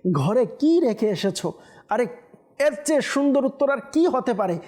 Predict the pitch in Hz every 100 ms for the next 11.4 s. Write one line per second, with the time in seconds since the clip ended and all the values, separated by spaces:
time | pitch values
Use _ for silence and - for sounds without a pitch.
0 | - - 214 214 190 214 190 175 185 160
1 | - - - 196 254 269 170 240 196 -
2 | - _ _ - 214 - 220 196 - 233
3 | 220 220 190 175 190 190 214 190 175 -
4 | 262 214 247 196 185 196 202 262 247 202
5 | 175 - - - - 294 302 320 294 254
6 | 320 269 285 285 226 214 226 202 185 294
7 | 359 403 403 311 254 - 247 170 - -
8 | _ 190 214 214 220 208 254 277 - 214
9 | 190 - 160 - - _ - - 226 233
10 | 208 202 165 160 _ - _ 240 302 349
11 | 330 285 190